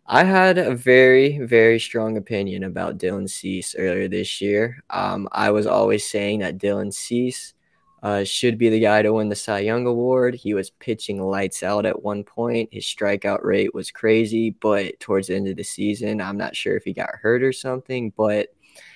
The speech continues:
he just wasn't getting the strikeouts and stuff. And after Justin Verlander came back from that last injury, this dude looked like a, looked like himself, his old self again. Uh, postseason looked pretty good too, but,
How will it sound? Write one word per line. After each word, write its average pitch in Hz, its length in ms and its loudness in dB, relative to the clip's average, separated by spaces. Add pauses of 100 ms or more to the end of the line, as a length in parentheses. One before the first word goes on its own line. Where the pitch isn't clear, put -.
(120)
he 104 80 -2
just 107 240 2
wasn't 110 300 0
getting 107 200 0
the 92 60 -4
strikeouts 107 640 -2
and 98 160 -10 (240)
stuff. 98 460 -4
And 92 320 -8 (500)
after 131 300 0
Justin 123 340 2
Verlander 107 540 2
came 98 240 -4
back 95 260 -2
from 95 220 -6
that 95 380 -4
last 101 340 -2
injury, 107 640 -2
this 110 200 0
dude 95 220 -2
looked 98 160 -4
like 95 180 -6
a, - 180 -8 (640)
looked 113 200 4
like 107 160 2
himself, 101 420 0
his 98 160 -2
old 104 240 4
self 101 300 -2
again. 107 420 0 (100)
Uh, 92 200 -2
postseason 101 600 0
looked 90 200 -6
pretty 98 220 -4
good 95 240 0
too, 101 360 -2
but, 90 260 -6